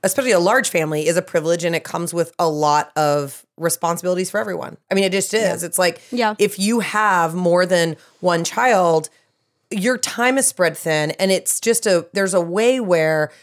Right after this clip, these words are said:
Speaker 1: the older kids can sort of help out that helps them, you know,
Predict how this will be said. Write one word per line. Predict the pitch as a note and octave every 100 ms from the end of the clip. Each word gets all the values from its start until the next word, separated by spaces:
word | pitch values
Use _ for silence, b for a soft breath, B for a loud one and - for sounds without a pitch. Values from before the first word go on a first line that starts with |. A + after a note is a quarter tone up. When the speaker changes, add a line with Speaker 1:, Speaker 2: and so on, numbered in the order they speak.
| b
Speaker 1:
the | F#3
older | - A3 A3
kids | A3 F#3 -
can | F#3
sort | E3+ F3+
of | E3 D3+ -
help | D#3+ D#3+ D#3
out | F#3+ F3+ D#3 - D#3+
that | E3 D#3 D3+ b b b b
helps | - F3+ -
them, | E3+ D#3+ D3+ D3+ D3 - _
you | - E3+
know, | C#3+ C#3 C#3+